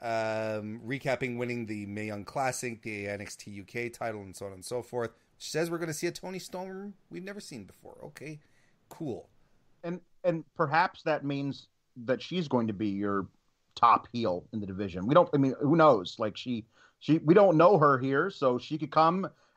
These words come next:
Speaker 2: and turn on somebody, and all of a sudden, now, now we got a, now we got a heel in your division.
Speaker 1: Kinda hoping she comes back with the Blues Brothers, Bru-, a Blues Brothers gimmick like her boyfriend Juice Robinson is doing right now in New Japan.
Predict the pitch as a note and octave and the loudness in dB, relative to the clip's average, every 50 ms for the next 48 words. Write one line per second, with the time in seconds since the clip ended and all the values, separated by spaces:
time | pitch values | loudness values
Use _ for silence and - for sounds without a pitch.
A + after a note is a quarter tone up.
0 | - - B2+ B2+ B2 - - E3+ F3 F#3 F3+ F3 F3 E3 - - F3+ F3+ F3+ F3+ | -6 -4 -2 -2 -2 0 4 6 8 8 8 6 6 4 4 2 2 4 6 4
1 | F#3 G3 G#3+ A3+ F#3+ C#3+ B2+ B2 A#2+ B2 - D3 D#3 D#3 D3 D3+ D3+ - E3+ E3 | 4 4 4 2 0 0 0 -2 -6 -4 0 2 2 2 2 0 0 2 2 2
2 | D#3+ E3 E3 D#3 C#3+ D3+ D3 D3 D3+ D3+ D3+ C#3+ - - C3 C3+ C#3 C#3 C3 B2+ | 2 0 -2 -2 0 2 4 6 6 4 4 0 -4 -4 -2 0 0 0 2 2
3 | C3+ C3 C3 B2+ C3+ B2+ B2+ B2 B2+ B2 A#2+ A#2 A2 A2+ B2 A#2 A2 G#2+ G#2+ G#2 | 2 0 0 -2 0 -2 0 0 2 2 2 2 2 0 0 0 0 0 -2 -2
4 | G2 F#2+ F2+ F#2 D#2+ D2+ C#2+ - _ _ _ _ _ _ _ _ _ _ _ _ | -4 -4 -6 -8 -8 -10 -14 -16 _ _ _ _ _ _ _ _ _ _ _ _
5 | _ _ _ _ _ - - B2 G#2+ G2+ F#2+ A#2 A2+ - - G#2 G2+ F#2+ - - | _ _ _ _ _ -10 -8 -8 -8 -6 -6 -6 -6 -6 -6 -10 -12 -10 -12 -12
6 | G#2+ G2+ F#2+ F2+ - _ _ _ _ _ _ - - B2 A2+ G#2 F#2 G2 A#2+ A2 | -12 -12 -12 -14 -16 _ _ _ _ _ _ -12 -10 -10 -10 -8 -4 -2 -2 -2
7 | A2 - - - G#2 G2 F#2+ G#2+ A2+ A#2 A2 G2 F#2 A2 G2+ G2+ G#2 G2+ G2+ G2 | -2 -6 -10 -12 -12 -12 -10 -8 -6 -6 -8 -8 -8 -8 -8 -8 -8 -10 -10 -12
8 | F#2 - _ _ _ _ _ _ _ _ A2 A2 G2+ A2+ C3+ C#3 C3 A#2+ B2 A#2+ | -16 -20 _ _ _ _ _ _ _ _ -18 -14 -12 -10 -10 -10 -8 -6 -6 -6
9 | A2+ C3 C#3+ C#3+ A#2 G2 B2 B2 A2+ A#2+ A2+ G2+ G2 B2 A2+ A2 A2 - A#2+ A2 | -4 -4 -6 -6 -4 -4 -4 -4 -2 -4 -8 -6 -6 -6 -6 -6 -6 -6 -8 -8
10 | F#2+ - - - A2+ G#2+ G2+ F#2 F2+ A2 A#2 A2+ A2 - A2+ G2+ G2 F#2 G#2 G#2 | -8 -10 -12 -10 -10 -10 -10 -10 -8 -6 -6 -6 -6 -8 -10 -12 -12 -12 -12 -14
11 | - - G#2 G#2+ G#2 G2+ G#2 G#2+ G2 - - G2+ F#2+ G2 F#2+ F2+ F2 - - _ | -14 -14 -12 -10 -10 -10 -10 -12 -14 -14 -14 -14 -14 -16 -18 -18 -20 -20 -20 _
12 | - G2 F#2+ F#2+ F#2 F#2+ F#2 F#2 F2+ - G2 F#2+ F#2+ F#2+ F#2 F#2 F#2+ F#2 F#2 F2 | -18 -16 -16 -16 -16 -18 -20 -20 _ -20 -18 -18 -18 -16 -16 -16 -16 -18 -18 -20
13 | - - F2+ F#2 F2+ F2 | -18 -18 -16 -16 -16 -18